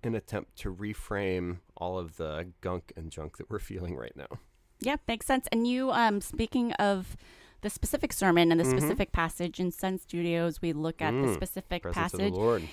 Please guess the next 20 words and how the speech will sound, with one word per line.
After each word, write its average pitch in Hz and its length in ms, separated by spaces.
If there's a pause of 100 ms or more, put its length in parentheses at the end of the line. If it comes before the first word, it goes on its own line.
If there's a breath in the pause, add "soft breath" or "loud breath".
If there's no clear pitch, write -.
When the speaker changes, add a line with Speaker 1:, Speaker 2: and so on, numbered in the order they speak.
(120)
Speaker 2:
You 247 120
talked - 340
about, 240 420
um, 160 500
this 208 160
psalm 180 400
as 165 100
a 170 60
song 165 440
of 160 280
ascent, 160 540
which - 200
I - 100
guess 311 160
Speaker 1:
Yes. - 100
Speaker 2:
I'd 349 160
heard 214 240
of 185 100
before, 160 420
but 151 220